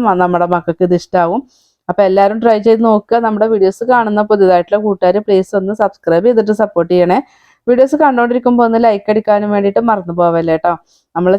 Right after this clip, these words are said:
ചാനലിലുള്ള റെസിപ്പികളൊക്കെ ഒന്ന് ഉണ്ട-, ഉണ്ടാക്കി നോക്കി നിങ്ങളുടെ ഫീഡ്ബാക്കും കൂടെ തരണേ. അതുപോലെ തന്നെ എനിക്ക് യൂസ്-, ഏഹ്, യൂസ്ഫുൾ ആയിട്ടുണ്ടെങ്കിൽ നിങ്ങളുടെ ഫ്രണ്ട്സിനും ഫാമിലിക്കും ഒക്കെ ഒന്ന് ഷെയർ ചെയ്ത് കൊടുക്കാനും കൂടി മറക്കല്ലേ ട്ടോ. അപ്പൊ നമ്മളെ പഴം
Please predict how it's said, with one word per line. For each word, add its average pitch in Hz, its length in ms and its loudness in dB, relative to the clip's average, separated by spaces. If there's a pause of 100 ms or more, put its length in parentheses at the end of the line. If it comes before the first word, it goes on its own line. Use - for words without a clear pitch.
ചാനലിലുള്ള 208 520 0
റെസിപ്പികളൊക്കെ 202 600 0
ഒന്ന് 214 160 0
ഉണ്ട-, 208 180 0 (120)
ഉണ്ടാക്കി 185 440 -2
നോക്കി 196 380 -2
നിങ്ങളുടെ 220 300 -2
ഫീഡ്ബാക്കും 175 500 0
കൂടെ 175 220 0
തരണേ. 175 340 0 (500)
അതുപോലെ 214 380 0
തന്നെ 254 220 0
എനിക്ക് 269 200 2
യൂസ്-, 233 240 0 (100)
ഏഹ്, 214 180 2
യൂസ്ഫുൾ 220 400 0
ആയിട്ടുണ്ടെങ്കിൽ 208 680 0
നിങ്ങളുടെ 208 320 0
ഫ്രണ്ട്സിനും 196 500 0
ഫാമിലിക്കും 180 540 0 (400)
ഒക്കെ 240 180 -2
ഒന്ന് 226 200 -2
ഷെയർ 226 240 4
ചെയ്ത് 220 140 2
കൊടുക്കാനും 196 420 0
കൂടി 233 140 2 (220)
മറക്കല്ലേ 156 480 -2
ട്ടോ. 180 120 -2 (500)
അപ്പൊ 202 140 0 (200)
നമ്മളെ 214 280 2 (220)
പഴം 214 240 2